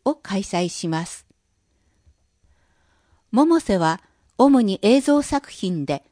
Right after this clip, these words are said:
他者とのコミュニケーションの中で生じる不均衡をテーマとし、体、セクシュアリティ、ジェンダーをめぐる問題を追求しています。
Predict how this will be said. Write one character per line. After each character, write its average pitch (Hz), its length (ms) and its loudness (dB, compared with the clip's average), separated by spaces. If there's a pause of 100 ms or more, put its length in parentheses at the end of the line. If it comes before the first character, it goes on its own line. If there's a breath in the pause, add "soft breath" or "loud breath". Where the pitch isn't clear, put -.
(340)
他 269 120 -2
者 247 180 -2
と 196 160 -4
の 175 160 -2
コ - 200 -6
ミ 240 100 2
ュ - 20 4
ニ 285 140 2
ケ 294 220 0
ー - 20 0
シ 220 160 -4
ョ 190 40 -2
ン 185 80 -4
の 180 100 -4
中 202 260 -4
で 170 140 -2
生 202 300 0
じ 208 140 -6
る 202 120 -2
不 - 160 -10
均 240 240 0
衡 175 360 0
を 151 120 0
テ 220 240 0
ー - 20 -2
マ 170 140 -6
と 143 100 -8
し、 - 280 -12 (1300)
体、 226 600 2 (180)
セ - 280 -6
ク - 100 -16
シ - 160 -4
ュ 330 80 4
ア 320 80 4
リ 269 160 0
テ - 160 -8
ィ、 143 220 -6 (360)
ジ 269 120 6
ェ 339 60 6
ン 311 140 0
ダ 202 240 2
ー - 0 -
を 160 140 2
め 165 160 -2
ぐ 220 120 2
る 220 120 2
問 208 260 -2
題 202 300 0
を 220 180 -4 (200)
追 170 220 -2
求 170 260 -2
し - 100 -10
て 165 120 -2
い 160 140 0
ま 156 160 -2
す。 - 160 -12